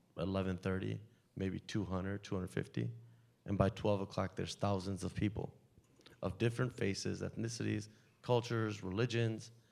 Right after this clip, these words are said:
They're just showing up. And I look around and I notice that many of them don't know how to communicate with one another. They don't speak the same language. They don't believe, or they don't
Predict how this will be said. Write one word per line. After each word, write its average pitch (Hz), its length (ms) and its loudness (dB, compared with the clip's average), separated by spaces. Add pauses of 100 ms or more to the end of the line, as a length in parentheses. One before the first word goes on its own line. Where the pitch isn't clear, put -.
(280)
They're 113 180 6
just 101 500 2
showing 90 440 6
up. 95 180 0 (800)
And 101 120 10
I 101 100 12
look 110 260 10
around 92 400 10
and 90 120 8
I 92 220 4
notice 101 540 6 (400)
that 95 160 8 (500)
many 101 560 6
of 135 120 6
them 101 120 6
don't 95 200 6
know 87 100 8
how 92 100 8
to 92 60 6
communicate 95 600 4
with 90 120 4
one 87 160 6
another. 85 260 0 (1200)
They 104 120 8
don't 110 160 8
speak 110 260 4
the 98 80 4
same 90 320 4
language. - 600 0 (960)
They 98 100 4
don't 98 400 4
believe, 98 520 8 (460)
or 92 140 4
they 95 140 4
don't 101 260 4